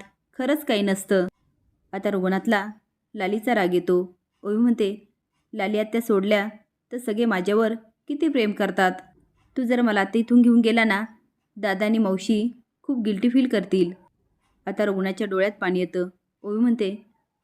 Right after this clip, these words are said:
"त्यांनी जे माझ्यावर प्रेम केलं ना, मी ते एका सेकंदात विसरून गेले असं वाटेल. मी पहिले इथे आल्यानंतर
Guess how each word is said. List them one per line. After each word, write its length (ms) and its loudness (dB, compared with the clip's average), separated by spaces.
"त्यांनी 220 -4
जे 120 0
माझ्यावर 340 0
प्रेम 240 0
केलं 280 2
ना, 200 0
मी 80 -2
ते 120 -4
एका 220 0
सेकंदात 500 -2
विसरून 320 2
गेले 300 2
असं 200 -6
वाटेल. 440 0
मी 80 0
पहिले 260 2
इथे 180 2
आल्यानंतर 540 2